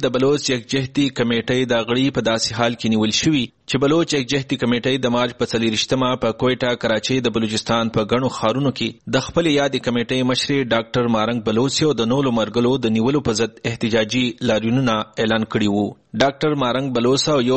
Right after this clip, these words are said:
شمېر نور ملګري د مارچ په دویشتمه هغه مهال کوټه کې پولیسو ونیول، کله چې هغوی د کوټې په سریاب سړک سره د دوو مړو له جستونو احتجاجي پرلت وهلی وو.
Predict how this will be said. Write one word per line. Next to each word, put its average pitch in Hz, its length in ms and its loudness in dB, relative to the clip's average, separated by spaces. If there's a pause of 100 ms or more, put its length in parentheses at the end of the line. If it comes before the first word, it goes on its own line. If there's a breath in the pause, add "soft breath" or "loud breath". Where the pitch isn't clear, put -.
(120)
شمېر 117 300 -2
نور 120 240 0
ملګري 110 340 0 (160)
د 113 120 0
مارچ 120 260 0
په 110 160 0
دویشتمه 123 420 0 (140)
هغه 113 260 0
مهال 110 380 -2
کوټه 131 400 -2
کې 110 160 -4
پولیسو 110 340 0
ونیول، 127 280 0 (180)
کله 165 120 4
چې 160 240 0
هغوی 135 260 0
د 123 200 0
کوټې 147 340 0
په 120 140 0
سریاب 113 460 2
سړک 123 280 -2 (220)
سره 123 240 2 (140)
د 113 60 2 (100)
دوو 139 100 4 (100)
مړو 131 220 2
له 107 100 0
جستونو 110 380 0 (280)
احتجاجي 117 480 0 (200)
پرلت 117 420 0
وهلی 107 300 0
وو. 98 100 0